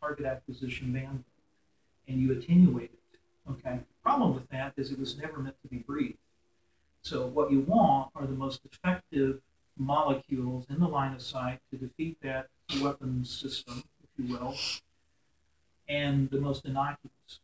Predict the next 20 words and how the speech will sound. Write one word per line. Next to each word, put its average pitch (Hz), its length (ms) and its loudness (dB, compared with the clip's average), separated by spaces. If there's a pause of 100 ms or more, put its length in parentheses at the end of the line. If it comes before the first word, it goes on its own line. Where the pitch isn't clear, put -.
(100)
ones. - 440 -20 (300)
Okay. 127 300 -10 (760)
So, 202 500 8 (180)
<clears throat> 180 300 12
interesting 185 420 4
thing 185 220 4
happened 175 420 0
there. 131 320 -4 (480)
I 160 60 -10
got 143 160 -4
very 196 300 2
interested 135 840 -4 (120)
in 139 280 -4 (120)
pulmonary 139 400 -4
medicine. - 480 0 (440)
I 131 60 -8
met 131 240 -6
my - 100 -6 (140)
first 131 300 -6 (120)
occupational 143 640 -6